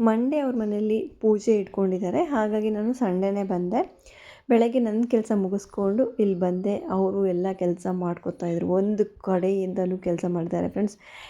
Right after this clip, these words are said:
ಎಂಟು ದಿನದಿಂದ, ಮ್, ಪ್ರತಿಯೊಂದು ಕೆಲಸನೂ ಮಾಡ್ಕೊಂಡಿದ್ದಾರೆ. ಆ, so ಹಾಗಾಗಿ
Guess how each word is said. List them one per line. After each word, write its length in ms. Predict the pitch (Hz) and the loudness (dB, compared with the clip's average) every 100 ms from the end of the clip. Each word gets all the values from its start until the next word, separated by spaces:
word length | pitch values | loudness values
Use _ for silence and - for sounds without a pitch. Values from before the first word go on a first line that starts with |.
| - | -2
ಎಂಟು 460 | 214 214 233 240 202 | 2 2 2 0 2
ದಿನದಿಂದ, 440 | 196 190 190 190 240 196 - - - - | 2 0 0 0 0 -2 -6 -16 -16 -4
ಮ್, 600 | 208 190 185 185 185 180 - - - | -2 0 0 -2 -4 -6 -12 -20 -4
ಪ್ರತಿಯೊಂದು 760 | 202 196 - - 226 214 202 202 | -2 -2 -2 2 4 2 -2 0
ಕೆಲಸನೂ 440 | 196 190 196 202 | 0 0 0 0
ಮಾಡ್ಕೊಂಡಿದ್ದಾರೆ. 760 | 196 170 - 180 180 175 185 | 0 -2 -2 -2 0 0 -2
ಆ, 500 | - 370 190 185 180 180 | -4 -2 -2 -2 -4 -4
so 320 | 180 175 175 | -2 -2 -2
ಹಾಗಾಗಿ 640 | 190 185 190 190 214 226 | -2 -2 0 -2 -2 -4